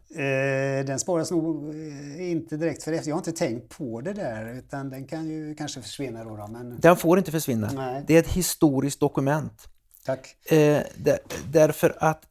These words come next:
Speaker 2: det var därför jag skrev min dagbok.
Speaker 1: Mm.
Speaker 2: Mina äventyr. När jag rodde över Atlanten, då pratade jag in på en diktafon. Och sen färskt i minnet spelade jag upp vad jag hade pratat in. Det gick nämligen inte att hålla i en penna där ute, för man,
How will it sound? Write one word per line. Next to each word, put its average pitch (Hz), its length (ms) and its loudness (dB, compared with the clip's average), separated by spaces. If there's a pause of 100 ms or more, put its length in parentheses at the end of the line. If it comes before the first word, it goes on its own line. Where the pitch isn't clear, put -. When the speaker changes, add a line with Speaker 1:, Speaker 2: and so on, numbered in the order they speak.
Speaker 2:
det 160 120 0
var 175 160 8
därför 160 460 2
jag 175 320 6
skrev 143 500 2
min 135 260 0
dagbok. 139 600 2 (220)
Speaker 1:
Mm. 120 200 -4
Speaker 2:
Mina 170 180 4
äventyr. 131 640 2 (340)
När 147 100 2
jag 147 140 10
rodde 170 200 8
över 139 100 8
Atlanten, 147 720 2
då 135 120 0
pratade 147 400 4
jag - 20 2
in 139 100 0
på 127 120 0
en 135 80 -2
diktafon. 147 720 4 (540)
Och 139 120 -4
sen 147 280 0 (240)
färskt - 420 0
i 147 80 2
minnet 147 560 0 (120)
spelade 151 420 2
jag 147 60 6
upp - 260 -2 (460)
vad 143 100 0
jag 147 40 2
hade 139 140 0
pratat 143 460 0
in. 143 360 -2
Det 143 60 0
gick 139 100 -2
nämligen 135 240 0
inte 123 100 -2
att 127 60 -4
hålla 127 140 2
i 113 40 0
en 120 80 -2
penna 131 400 -2
där 120 140 0
ute, 104 300 -6
för 110 160 -8
man, 113 320 -6